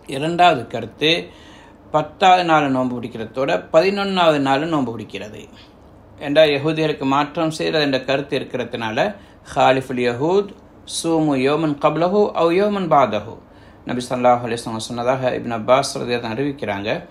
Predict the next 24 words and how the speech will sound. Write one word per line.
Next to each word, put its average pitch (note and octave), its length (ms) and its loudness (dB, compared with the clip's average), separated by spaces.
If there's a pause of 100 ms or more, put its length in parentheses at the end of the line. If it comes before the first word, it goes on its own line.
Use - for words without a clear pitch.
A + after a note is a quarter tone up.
(260)
முஸ்னத் C#3+ 480 0
அஹ்மத், D3 340 -4 (260)
இப்னு B2 400 -4
ஹுசைமா C3 480 0
போன்ற A#2 560 -4 (180)
கிதாபுல B2 460 0
பதிவு C#3+ 240 -2
செய்யப்பட்டிருக்குது. A2 760 -6 (440)
"யஹூதியருக்கு D#3+ 540 2
மாறு D3+ 320 4
செய்யுங்கள், E3 600 0 (160)
ஒரு C#3 180 -2
முந்திய F#3+ 380 2
தினம் D3+ 200 0
நோன்பு D3 340 2
பிடிங்க D3 420 0
அல்லது C#3 260 2
அடுத்த D#3 300 0
தினம் C3+ 200 -2
நோன்பு C3 360 0
பிடிங்க", C3 240 0
நபி B2 260 -2
ஸல்லல்லாஹு - 20 -2
அலைஹி A#2 120 -4